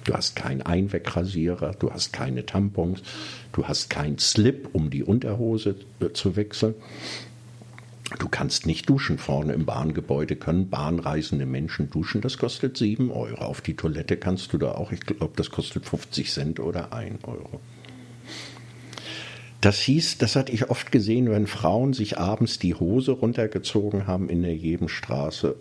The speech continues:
um in der Jebenstraße ihre Notdurft zu verrichten. Dann hat es,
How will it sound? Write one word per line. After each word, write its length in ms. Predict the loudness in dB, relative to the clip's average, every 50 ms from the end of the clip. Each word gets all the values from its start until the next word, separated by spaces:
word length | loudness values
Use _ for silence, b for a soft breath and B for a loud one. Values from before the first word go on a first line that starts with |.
| -4 -2
um 380 | 0 2 2 2 2 0 -2 -6 -10 -14 B B B B B B B B B B B B B B B B B B B
in 140 | 2 4 4
der 120 | 4 2
Jebenstraße 800 | 0 0 0 0 0 0 -2 -4 -4 -2 0 0 0 0 -2 -2
ihre 240 | -2 -2 -2 0 -2
Notdurft 720 | -2 -2 -2 -4 -4 -4 -4 -4 -4 -4 -6 -8 -8 -6
zu 200 | -4 -2 -2 -2
verrichten. 680 | -2 -2 -4 -2 -2 -4 -4 -4 -6 -6 -4 -4 -2
Dann 220 | -2 -2 -4 -4 -4
hat 240 | -4 -4 -4 -2
es, 260 | 0 0 0 -2 -4